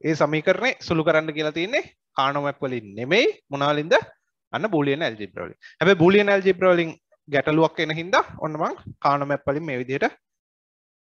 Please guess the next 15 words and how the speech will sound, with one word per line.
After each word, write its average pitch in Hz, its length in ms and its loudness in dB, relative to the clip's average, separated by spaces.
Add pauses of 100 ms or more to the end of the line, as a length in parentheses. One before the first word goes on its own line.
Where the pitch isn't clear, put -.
(580)
ෂේප් - 300 -6
එකේ 160 180 -4
කානෝ 123 240 0
මැප් 113 180 -6
එකක් 101 140 -4
ගහලා. 131 260 0 (1400)
හරි, 185 160 0
හොර 104 220 -2
වැඩක් 110 260 2
නෙමෙයි. 120 240 -6 (800)
මම 113 40 -10
හැම 110 140 -8
වෙලේම 101 240 -6
කියනවා 104 260 -4
වගේ. 190 140 0